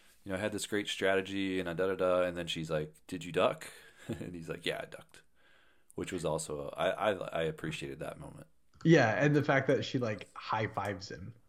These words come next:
Speaker 1: Right. Yeah. Yeah. It's probably because she's like, "Yeah, I've used that before. I've done
Speaker 2: Yeah,
Speaker 1: that."
Speaker 2: pretty much. <laughs>
Speaker 1: But he's, he's pretty proud of himself, and yeah, I'll give it to him. It was a cool moment. He t-, he definitely,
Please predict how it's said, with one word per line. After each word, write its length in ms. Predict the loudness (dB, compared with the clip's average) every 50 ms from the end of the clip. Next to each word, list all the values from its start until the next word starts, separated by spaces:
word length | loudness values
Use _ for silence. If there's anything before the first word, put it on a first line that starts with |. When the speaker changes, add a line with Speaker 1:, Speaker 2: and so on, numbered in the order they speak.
| _ -20 -20 -12 -4 0
Speaker 1:
Right. 260 | 2 2 2 2 -2 -10 -18 _ -6
Yeah. 180 | -6 -4 -6 -6 -12 -20 _ -20 -20 -20 _ _ _ -18 -14 -12
Yeah. 100 | -12 -12 -14 -14 -12
It's 140 | -10 0 8
probably 260 | 12 12 12 12 10
because 260 | 4 0 -2 -2 0
she's 220 | 0 0 0 2 2
like, 200 | 2 2 4 6
"Yeah, 140 | 6 6 6
I've 120 | 6 4
used 140 | 0 -4 -4
that 140 | -4 -4 -6
before. 320 | -8 -10 -10 -10 -12 -10 -6 -4
I've 140 | -4 -2
done 120 | 0 2 4
Speaker 2:
Yeah, 140 | 4 6 4
Speaker 1:
that." 140 | 2 -2 -8 -14 -20 -20 -20 -4 2
Speaker 2:
pretty 160 | 4 4 6
much. 380 | 4 4 0 0 -2 -2 -2 -4 -2
<laughs> 60 | 0
Speaker 1:
But 300 | 0 2 2 2 0 -2 -6
he's, 300 | -6 -4 -4 -4 -4 -2 2
he's 220 | 4 4 4 6
pretty 220 | 8 10 10 10
proud 280 | 10 12 12 12 12 12
of 60 | 10 6
himself, 680 | 4 4 6 8 10 10 10 8 6 0 -14 -18 -20 -20 -20 _ _ _ _ 4
and 260 | 6 6 6 6 6
yeah, 80 | 6 6
I'll 80 | 6
give 160 | 6 4 2 2
it 100 | 2 0
to 120 | 0 -2
him. 80 | -2 -2
It 40 |
was 100 | -2 -4
a 60 | -2 -2
cool 180 | -2 -2 -2
moment. 320 | 0 0 -2 -2 -4 -6 -8
He 140 | -8 -10 -8
t-, 100 | -8 -8
he 120 | -8 -4 0
definitely, 380 | 0 0 0 0 -2 -6 -6